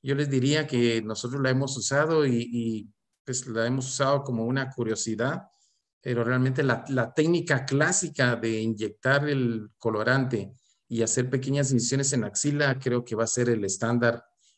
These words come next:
eh, por muchos años en vez de esto.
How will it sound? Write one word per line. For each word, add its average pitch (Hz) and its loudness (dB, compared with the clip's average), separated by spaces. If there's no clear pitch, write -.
eh, 95 -4
por 110 -2
muchos 110 -2
años 113 -2
en 98 -8
vez 104 -4
de 95 -2
esto. - -8